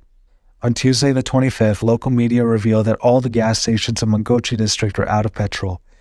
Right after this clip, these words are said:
They said the situations were going on for days while other stations are on the commodity at the time of reporting. Now, motorists have turned to the black market, and the quality of petrol there is not always guaranteed.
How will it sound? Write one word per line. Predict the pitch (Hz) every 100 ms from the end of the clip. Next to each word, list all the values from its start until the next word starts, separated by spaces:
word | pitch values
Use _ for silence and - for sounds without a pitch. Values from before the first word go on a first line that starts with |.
| _ _ _ -
They |
said | 117 135 123
the |
situations | - 131 135 131 143 123
were | 123
going | 139 151 139
on | 131
for | - 120
days | 110 127 127 120
while | 120
other | 123 139
stations | 131 139 131 120 135 127
are | 113
on | 110 120
the | 120
commodity | 120 110 107 107 110
at | 104
the |
time | 101 110 104
of | 101
reporting. | 101 - 101 95 95 _ _ _ _ _ -
Now, | 110
motorists | 117 131 139 139 -
have | 123
turned | - 131 127
to |
the | 117
black | 101 107 107
market, | 107 98 95 127 120 -
and | 110 107
the | 107
quality | - 120 123 127
of |
petrol | - 120 120 120
there | 113
is | 110 110
not | 113
always | 107 107 98
guaranteed. | 101 98 95 95 90